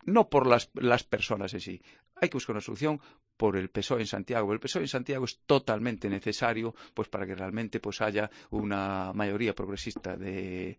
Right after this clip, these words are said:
eh, de izquierdas, y porque nuestras políticas realmente, que son las que defendemos, son las que, eh, consideramos que son <laughs> las mejores, pues, para nuestros vecinos y, y vecinas. Ahí están distintos proyectos. Ayer aún fuimos, pues, a, a inaugurar el,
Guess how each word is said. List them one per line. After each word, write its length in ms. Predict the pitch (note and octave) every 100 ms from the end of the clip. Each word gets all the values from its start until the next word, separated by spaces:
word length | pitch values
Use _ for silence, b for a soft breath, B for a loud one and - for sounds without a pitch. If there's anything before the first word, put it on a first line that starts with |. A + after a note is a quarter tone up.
| B -
eh, 240 | F#2+ F#2
de 80 | G2
izquierdas, 600 | G#2 - C#3 C#3 D#3 B B
y 80 | F#3
porque 260 | E3+ -
nuestras 320 | A#2+ B2 A#2+
políticas 560 | - B2 C3+ C3 A#2+ A#2+
realmente, 460 | B2 C3+ C3 C3 B2
que 260 | - C3+
son 140 | B2+ B2
las 140 | A#2
que 80 | A#2
defendemos, 560 | A2 A2 A2 A#2+ B2 B
son 180 | - C3+
las 140 | B2+
que, 260 | - B2 A#2+ B B
eh, 440 | G#2+ A2 G#2+ A2 B B
consideramos 560 | C3+ - A2+ A2 A#2 A#2
que 100 | -
son 220 | A#2 A2+
<laughs> 220 | B2 B2+
las 160 | B2 A#2+
mejores, 480 | G#2+ G2+ A#2 A#2 -
pues, 160 | A2
para 400 | - G2 G2 F#2+ B -
nuestros 500 | G#2+ - G#2 F#2+ F2
vecinos 480 | G2 - A2 G#2
y, 220 | G2+ F#2 F2+ -
y 80 | F#2
vecinas. 420 | F2+ F#2+ F2+ - B -
Ahí 160 | B2+
están 420 | - - B2 G#2+ B B
distintos 440 | A2+ - A2+ G#2 -
proyectos. 480 | G#2+ E3 D#3+ A2
Ayer 200 | A#2 C#3
aún 200 | B2+ A#2+
fuimos, 500 | G#2 C3 B2+ G2+ G2+
pues, 260 | - G#2 -
a, 140 | G2 -
a 80 | A2+
inaugurar 680 | G#2+ G2+ F#2+ G2+ A2+ G#2 B -
el, 520 | G#2+ G2+ G2 F#2+